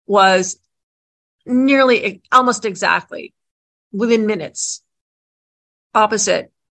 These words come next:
the ascendant of this chart, this derailment, which is just amazing. I mean, it's just like, this is the, the, the synchronicity is astonishing. Uh, m-, m-, Venus was about to square Mars in Gemini,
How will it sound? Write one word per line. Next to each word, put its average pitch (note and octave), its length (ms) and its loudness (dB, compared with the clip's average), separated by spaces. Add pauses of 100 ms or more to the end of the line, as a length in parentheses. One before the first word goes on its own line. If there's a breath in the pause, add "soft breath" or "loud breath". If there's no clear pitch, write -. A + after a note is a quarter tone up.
(580)
the G3+ 120 0
ascendant F3 600 -4 (680)
of G#3 140 -2
this F#3+ 180 -4
chart, - 340 -4 (260)
this F3+ 180 -8
derailment, F3 600 -6 (400)
which G#3+ 180 -4
is - 220 -4
just - 400 -6
amazing. G3+ 400 -4
I G#3 100 -4
mean, G#3 180 -2
it's G3 140 -8
just - 200 -6
like, F3+ 220 -4 (200)
this - 360 -8
is - 200 -6
the, - 220 -8
the, G#3 320 -2
the G3+ 140 -6
synchronicity G#3+ 640 -2
is E3 100 -4
astonishing. - 800 -8
Uh, G#3 60 -6
m-, G#3 280 -4
m-, A3 300 -4
Venus B3 380 2
was G3 120 -6
about F3+ 200 0
to F3+ 80 -8
square F#3+ 240 -2
Mars F3+ 260 -4
in E3+ 80 -12
Gemini, E3 400 -6